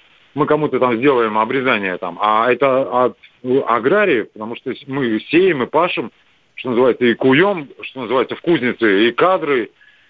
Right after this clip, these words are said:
То есть обязательно должен быть флаг у партии. А звезда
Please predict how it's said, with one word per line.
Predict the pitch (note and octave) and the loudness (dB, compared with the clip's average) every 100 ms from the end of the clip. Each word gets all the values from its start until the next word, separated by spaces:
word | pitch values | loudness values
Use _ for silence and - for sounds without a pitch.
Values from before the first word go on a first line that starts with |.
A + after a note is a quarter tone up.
| _ _ _ _ | _ _ _ _
То | - | -2
есть | A#2 G2 - | -2 -2 -4
обязательно | G2 A2+ G3+ F#3+ | -4 0 0 2
должен | F#3 E3+ | 2 2
быть | D#3+ - | -2 -2
флаг | E3 D#3+ B2 | 0 0 0
у | A#2+ A2+ G#2+ F2 | 0 2 0 0
партии. | D3+ C3+ - G2+ F2+ G2+ - G2+ G2 - - | 0 0 -2 -10 -10 -12 -16 -16 -16 -14 -6
А | C3+ B2+ | -4 0
звезда | E3 C#3 C3+ A3+ G#3 | 0 0 0 0 -2